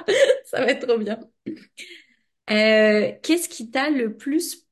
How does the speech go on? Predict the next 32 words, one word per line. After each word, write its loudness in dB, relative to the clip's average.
alors -2
là, -4
on -6
va 0
peut-être -8
parler -6
plus -10
du -14
mastermind, -8
qui -4
est 0
le -2
dernier, 0
euh, -2
programme, -6
euh, -6
euh, -10
en -10
question, -6
parce -4
que -6
Finance -6
Sereine, -6
pour -12
celles -2
qui, -8
euh, 0
nous -6
écoutent, -6
euh, -2
n'existe -6
plus. -4